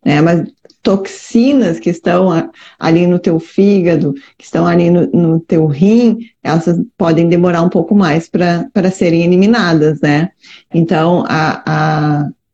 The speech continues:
a estratégia cetogênica, a cetogênica carnívora, auxiliam muito nessa limpeza, porque você não tá,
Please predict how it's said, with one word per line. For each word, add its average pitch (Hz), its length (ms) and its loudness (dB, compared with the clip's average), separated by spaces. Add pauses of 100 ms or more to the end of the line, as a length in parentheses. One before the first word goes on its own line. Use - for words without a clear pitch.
(260)
a 165 160 0
estratégia 185 640 -2
cetogênica, 170 760 0
a 160 60 0
cetogênica 165 600 0
carnívora, 190 760 0
auxiliam 190 480 0
muito 233 540 4
nessa 185 260 0
limpeza, 165 540 2
porque 220 200 -4
você 202 220 -2
não 202 180 4
tá, 233 300 -4